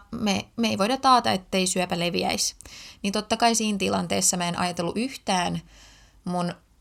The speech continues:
tulevia lapsia, koska <laughs> mä en uskonut, että mulla on tulevaisuutta. Niin mä sanoin, että joo, okei, no niin, nyt mennään hoitoihin. Ja sit jälkikäteen ajateltuna se on ihan absurdia,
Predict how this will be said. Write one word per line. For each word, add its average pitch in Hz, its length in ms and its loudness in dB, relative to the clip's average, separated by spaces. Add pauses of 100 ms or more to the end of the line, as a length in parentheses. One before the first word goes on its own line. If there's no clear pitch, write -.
(260)
tulevia 180 400 2
lapsia, 220 500 2
koska 180 520 0
<laughs> 190 140 -4
mä 180 100 0
en 175 80 0
uskonut, 185 380 0
että 175 180 -4
mulla 233 340 0
on 190 100 -6
tulevaisuutta. 196 760 -2 (460)
Niin 175 300 -2
mä 175 60 -2
sanoin, 175 260 -2
että 180 140 -4
joo, 226 260 2
okei, 190 220 -2
no 180 80 -2
niin, 175 260 -4
nyt 214 180 -4
mennään 185 360 -2
hoitoihin. 233 600 -4 (1400)
Ja 190 160 0
sit 190 140 -2
jälkikäteen 202 960 -2
ajateltuna 175 680 -2
se 185 120 0
on 170 80 -2
ihan 170 180 -4
absurdia, 190 600 -2